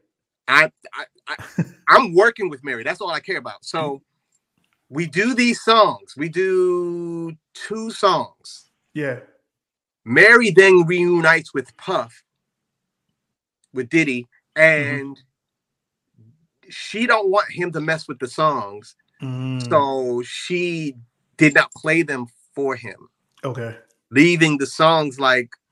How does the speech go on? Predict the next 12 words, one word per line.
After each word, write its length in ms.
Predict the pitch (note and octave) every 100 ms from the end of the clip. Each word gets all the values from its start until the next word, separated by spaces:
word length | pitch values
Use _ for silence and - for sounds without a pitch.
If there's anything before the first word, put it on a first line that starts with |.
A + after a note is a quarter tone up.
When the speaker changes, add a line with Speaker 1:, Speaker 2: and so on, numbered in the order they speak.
| _ _ _ _ _ _ _ _ _ _ _ _ _ _ _ _
Speaker 1:
but 120 | C#3
at 100 | E3+
the 60 | E3+
time, 720 | - - E3+ G#3+ G#3+ E3 D#3 -
I, 200 | D#3 E3+ -
I 100 | D#3
had 200 | E3 D3
started 300 | - D3+ C#3+
working 280 | C#3+ C#3 C3
with 140 | B2+
Aretha 380 | B2 C3+ D#3 D#3+
Franklin. 440 | - A#3 - A#2